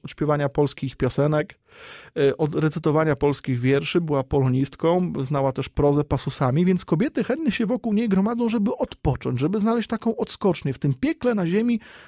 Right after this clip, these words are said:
nagle jest ta nuta polskości w sztuce, w kulturze. Powolutku też Natalia Tułasiewicz proponuje modlitwę,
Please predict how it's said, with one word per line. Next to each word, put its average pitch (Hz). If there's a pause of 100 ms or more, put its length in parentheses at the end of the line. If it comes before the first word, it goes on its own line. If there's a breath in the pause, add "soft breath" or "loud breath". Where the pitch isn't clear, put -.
(140 loud breath)
nagle 247
jest 220
ta 175
nuta 208
polskości 156
w -
sztuce, 175
w -
kulturze. 147 (500 loud breath)
Powolutku 214
też -
Natalia 226
Tułasiewicz 190
proponuje 160
modlitwę, 147